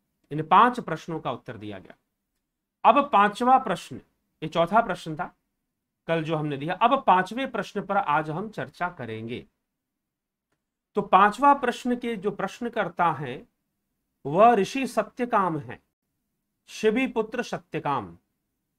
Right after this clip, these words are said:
तो ऋषि सत्यकाम क्या प्रश्न करते हैं मित्रों, उस पर आज हम विचार करेंगे और कैसे प्रश्न करते हैं। तो उनका प्रश्न क्या है सुनिए, "अथ हैनम शैब्य सत्यकामा पप्रच्छ,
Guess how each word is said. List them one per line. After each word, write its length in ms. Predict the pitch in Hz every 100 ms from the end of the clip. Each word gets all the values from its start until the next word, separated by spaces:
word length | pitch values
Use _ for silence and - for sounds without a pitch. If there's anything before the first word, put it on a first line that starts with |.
| _ _ _ _ _ -
तो 360 | 254 269 240 -
ऋषि 360 | 165 196 294 262
सत्यकाम 760 | 226 220 269 269 190 170 208
क्या 280 | 208 190 220
प्रश्न 440 | 226 226 - 254
करते 420 | 254 208 - 208 175
हैं 320 | 147 160 - _ _ _ _ _ _ -
मित्रों, 300 | 185 214 247
उस 200 | 214 202
पर 180 | - 247
आज 320 | - 170 151
हम 220 | 180 254 - _ _ 131
विचार 480 | 120 131 165 170
करेंगे 420 | 165 165 165 185 208
और 240 | 156 156 -
कैसे 340 | 156 151 180
प्रश्न 360 | - 135 - 247
करते 380 | - 127 - 104
हैं। 180 | - _ _ _ _ _ _ _ _ -
तो 60 |
उनका 200 | 170 175
प्रश्न 380 | 156 202 196 226
क्या 160 | 214 202
है 120 | 214
सुनिए, 340 | 202 180 240 - _ _ _ _ _ _ _ _ -
"अथ 180 | 240 247
हैनम 580 | 165 185 175 180 247
शैब्य 520 | 254 - 160 151 180 208
सत्यकामा 880 | 196 - 190 170 143 139 196 269 -
पप्रच्छ, 600 | 214 220 170 - - -